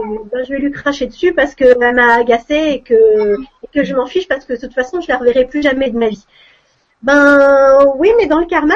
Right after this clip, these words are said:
ça se passe pas comme ça. <laughs> Parce que, parce que voilà, si on n'a pas été agréable avec quelqu'un,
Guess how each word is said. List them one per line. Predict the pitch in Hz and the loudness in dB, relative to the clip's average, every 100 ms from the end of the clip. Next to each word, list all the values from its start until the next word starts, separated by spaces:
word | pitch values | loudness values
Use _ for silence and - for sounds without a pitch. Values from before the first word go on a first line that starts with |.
| 466 | -2
ça | 370 | -8
se | - | -12
passe | 269 | -8
pas | - 466 | -8 -4
comme | 302 | -6
ça. | 285 196 - | -6 -10 -8
<laughs> | 311 - 202 185 175 170 170 156 156 _ _ _ | -8 0 -2 0 -6 -8 -14 -16 -16 _ _ _
Parce | 208 269 - _ - - | -10 -10 -16 _ -6 -6
que, | - - 605 587 571 | -8 -4 -2 -2 -6
parce | 311 - | -12 -8
que | 349 | -4
voilà, | 330 285 | -2 -2
si | 254 285 | -4 -10
on | 277 | -8
n'a | 269 | -4
pas | 302 | -4
été | 311 294 | -4 -4
agréable | 277 247 277 262 | -4 -2 -4 -2
avec | 240 233 240 | -4 -4 -6
quelqu'un, | 220 214 | -8 -4